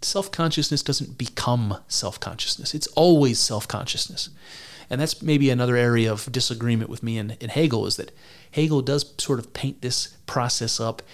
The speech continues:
as having a temporal order. Like, this happens, and then this happens, and then this happens. Um, I'm not sure I go with that. I, I, in fact, I,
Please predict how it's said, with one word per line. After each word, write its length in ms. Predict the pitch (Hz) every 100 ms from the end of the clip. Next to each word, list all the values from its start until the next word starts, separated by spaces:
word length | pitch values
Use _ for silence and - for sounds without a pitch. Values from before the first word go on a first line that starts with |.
| - -
as 140 | -
having 300 | - 120 120
a 40 | 98
temporal 640 | - - 123 - 123 107 117
order. 400 | 120 98 - - - - -
Like, 180 | - -
this 180 | 135 -
happens, 360 | 107 120 113
and 100 | 113
then 120 | 110
this 160 | 123 -
happens, 360 | 110 107 104 113
and 100 | 107
then 100 | 139
this 160 | 185
happens. 400 | 104 110 113 - - - - - - - -
Um, 340 | - 113 110 - - -
I'm 200 | 190 208
not 120 | -
sure 200 | - 131
I 40 |
go 140 | 120 156
with 140 | 135
that. 240 | 85 78 - -
I, 100 | -
I, 240 | - - 123
in 60 |
fact, 220 | 120 123
I, 140 | 117